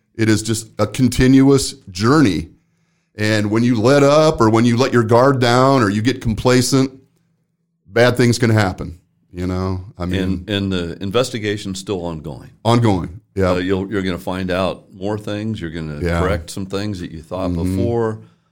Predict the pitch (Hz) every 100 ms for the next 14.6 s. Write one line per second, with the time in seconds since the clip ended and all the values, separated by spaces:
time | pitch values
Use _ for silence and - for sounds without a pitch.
0 | _ - 87 87 85 82 80 78 _ 92
1 | 90 87 85 85 92 95 101 95 101 95
2 | 85 80 82 82 78 82 76 78 78 80
3 | 76 78 80 85 - 85 98 101 95 82
4 | 92 82 87 87 - 95 85 85 87 90
5 | 80 73 85 85 90 85 90 90 95 -
6 | _ _ - 90 85 85 90 95 82 92
7 | 85 87 90 92 90 92 87 92 92 73
8 | 73 82 80 82 80 - 85 90 98 101
9 | - 95 - 80 65 95 104 123 85 82
10 | 73 71 _ _ 73 85 73 85 80 73
11 | - _ 95 90 85 78 78 78 76 73
12 | 71 - 58 - 90 85 92 90 71 85
13 | 82 87 80 - 101 92 90 87 80 85
14 | 78 78 76 73 73 73